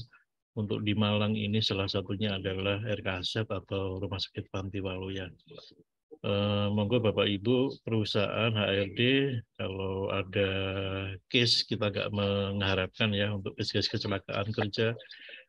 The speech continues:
baik, eh, kecil, besar, nggak ada masalah. Yang penting kecelakaan kerja bisa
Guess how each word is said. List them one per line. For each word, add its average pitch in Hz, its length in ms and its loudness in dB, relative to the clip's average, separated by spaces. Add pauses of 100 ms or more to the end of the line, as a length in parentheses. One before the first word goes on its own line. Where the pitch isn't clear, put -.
(160)
baik, 95 240 4 (320)
eh, 95 640 0 (480)
kecil, 110 560 4
besar, 107 480 2
nggak 101 240 -2
ada 101 80 2
masalah. 101 480 0
Yang 101 240 -2
penting 101 260 -2
kecelakaan 104 460 -2
kerja 104 240 0
bisa 95 480 -4